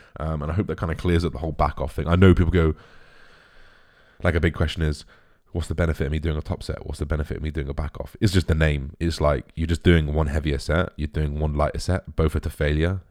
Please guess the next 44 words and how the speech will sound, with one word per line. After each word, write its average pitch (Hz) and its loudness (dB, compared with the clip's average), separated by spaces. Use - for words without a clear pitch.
and 73 -8
you're 73 -4
making 76 -2
sure 76 -4
you 71 -2
hit 76 -4
a - -8
multiple, 80 -2
multiple 76 0
rep 87 -2
ranges, 80 0
because 73 -4
we 76 -2
know 73 0
you 73 -2
can 78 -8
grow 76 0
in 71 -2
both 71 -2
rep 62 -4
ranges. - -8
It's - -10
just - 0
the 78 -4
name. 65 -4
It's - -14
nothing, 78 -6
it's - -14
nothing - -8
special. - -14
Like - -4
I - -2
said, - -4
maybe 76 -8
I'm 71 -12
completely - -10
wrong. - -16
Who 90 -6
knows? 76 -12
Um, 85 -2
so 101 2
another 104 0
question 95 -2
is, 92 0